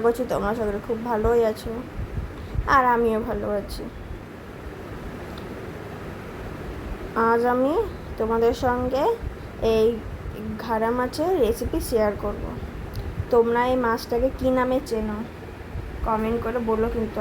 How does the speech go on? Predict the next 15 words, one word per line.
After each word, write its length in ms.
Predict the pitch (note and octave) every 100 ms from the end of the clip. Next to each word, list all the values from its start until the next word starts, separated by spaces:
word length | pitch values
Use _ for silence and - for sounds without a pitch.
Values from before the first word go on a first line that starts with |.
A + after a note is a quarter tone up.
| G#3
আমরা 160 | G#3 A3+
তো 40 | D4+
এই 40 | D4
মাছটাকে 300 | D4 - F#4 E4+
ঘাড়া 180 | F4 F4
নামে, 160 | D4+ C4+ - A3 A#3+
ঘাড়া 180 | A#3+ C4
নামে 160 | A#3+ A3 -
চিনি। 240 | A3 G3+ G3+ - - - - - - - -
আর 100 | G#3+ G#3+
এই 60 | A3
মাছটার 340 | - - E4+ - -
টেস্ট 360 | B3+ A#3+ B3+ - - - - - - - - - - - -
খুব 220 | D4+ D3+ - -
সুন্দর। 480 | A#3+ G#3 G#3 G#3+